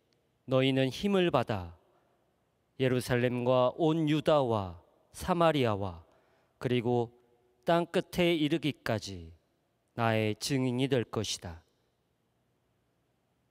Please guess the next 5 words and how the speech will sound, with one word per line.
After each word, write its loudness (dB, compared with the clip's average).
세상의 4
증인이 4
되라고 4
명하신 0
주님 -2